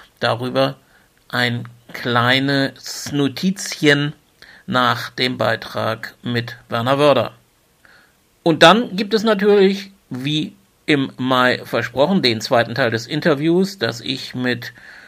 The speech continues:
Nina Odenius und Dietrich Plückhahn über den Hörspielpreis der Kriegsblinden geführt habe und dazu dann auch ein kleiner Ausschnitt aus dem Siegerhörspiel.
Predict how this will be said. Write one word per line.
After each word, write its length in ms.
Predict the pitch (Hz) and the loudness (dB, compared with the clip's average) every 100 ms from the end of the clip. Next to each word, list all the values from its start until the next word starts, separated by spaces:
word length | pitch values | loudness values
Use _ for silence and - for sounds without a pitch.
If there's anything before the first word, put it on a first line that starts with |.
| - - _ - | -20 -20 _ -4
Nina 260 | 143 135 | 0 2
Odenius 760 | 117 117 123 139 165 185 202 196 | 0 2 2 4 4 2 2 -2
und 320 | - 131 123 | -6 -6 -2
Dietrich 360 | 123 120 117 120 | -4 -4 -8 -4
Plückhahn 540 | 151 143 131 135 151 | -4 0 0 0 -2
über 300 | - 123 123 | -4 -2 -2
den 520 | 120 123 123 117 117 117 - - - | -2 -2 -2 -2 -4 -8 -16 -20 -4
Hörspielpreis 720 | 139 127 131 123 - 113 - | -2 -2 -6 -6 -4 -4 -4
der 140 | 120 | -10
Kriegsblinden 600 | 117 - 196 - 131 131 | -6 -6 -6 -2 -2 -2
geführt 420 | 123 - 123 117 117 | -8 -6 -2 -2 -2
habe 260 | 117 143 | 0 0
und 260 | - 117 120 | -2 -4 -2
dazu 460 | 113 - - 156 | -2 -4 -6 -4
dann 200 | 143 135 | 0 0
auch 360 | - 120 120 120 - | 0 -4 -4 -6 -4
ein 640 | 120 120 113 - - 190 - _ | 0 0 -2 -12 -18 -18 -20 _
kleiner 540 | - 123 123 127 113 - | -2 2 2 2 -2 2
Ausschnitt 680 | 135 175 - - 180 190 - - - - _ - | 2 4 -2 0 2 0 -6 -18 -20 -20 _ 0
aus 460 | 127 135 131 - | 2 2 -4 -8
dem 480 | - 135 139 147 151 - _ _ _ _ - | 0 2 2 0 -4 -8 _ _ _ _ -12
Siegerhörspiel. 1300 | 117 170 147 123 110 113 110 - - - - 151 | 0 0 4 2 0 -4 -8 -6 -8 -8 -12 -14